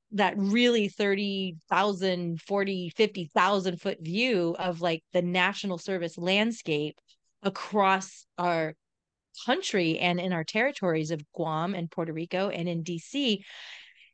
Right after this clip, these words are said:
and the connections with the commissions and the AmeriCorps members, that's when I was like, "Holy crap, there's a lot of us in all different silos." Um, and there's gotta be a way for us to have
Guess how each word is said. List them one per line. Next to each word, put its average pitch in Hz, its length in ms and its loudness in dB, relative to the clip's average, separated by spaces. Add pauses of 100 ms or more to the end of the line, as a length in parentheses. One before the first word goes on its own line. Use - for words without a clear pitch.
(120)
and 220 260 4
the 196 60 4
connections 208 760 0
with 180 160 -4
the 165 100 -6
commissions 190 640 0
and 170 120 -2
the 165 120 -2
AmeriCorps 196 400 2
members, 160 400 -4
that's 240 340 -2
when 196 160 0
I 160 120 -2
was 160 180 -4
like, 151 240 -4 (320)
"Holy 277 500 2 (1000)
crap, 311 420 2
there's 196 240 0
a 202 80 0
lot 185 440 -2
of 277 120 -2
us 170 380 -4 (420)
in 220 220 6
all 202 220 4
different 247 360 -2
silos." 170 760 -2 (340)
Um, 185 420 2 (160)
and 220 140 6
there's 202 160 4
gotta 196 300 0
be 202 140 0
a 190 60 0
way 170 260 -4
for - 280 -6
us 180 160 -4
to 196 120 -4
have 170 380 0